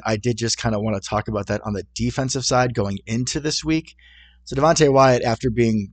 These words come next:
carted off in Denver, was limited at practice on Wednesday, limited,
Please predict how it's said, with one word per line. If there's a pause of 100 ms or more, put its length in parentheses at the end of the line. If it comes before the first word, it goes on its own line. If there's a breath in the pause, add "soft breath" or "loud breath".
carted
off (360)
in
Denver, (680 loud breath)
was
limited
at
practice
on
Wednesday, (360 soft breath)
limited,